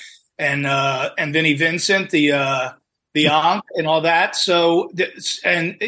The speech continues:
you know, there, I think there was, um, they were considering it with Bruce Kulick at one point too, who said he'd be open to it. But, uh, yeah, I wish they were their own. But at the end of the day, and also, again, knowing what we know now, which is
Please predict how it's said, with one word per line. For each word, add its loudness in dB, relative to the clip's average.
you -2
know, 0
there, 2
I 2
think -4
there 2
was, 0
um, 2
they 2
were -2
considering -2
it 0
with -4
Bruce 0
Kulick 0
at -8
one -6
point -4
too, 0
who -4
said -4
he'd -4
be 2
open 0
to -4
it. -4
But, 0
uh, 0
yeah, 2
I 2
wish -2
they 2
were 0
their 2
own. 0
But 0
at 0
the 2
end 0
of -2
the 0
day, 0
and 0
also, 2
again, -2
knowing 0
what 0
we 2
know 0
now, 2
which 0
is -2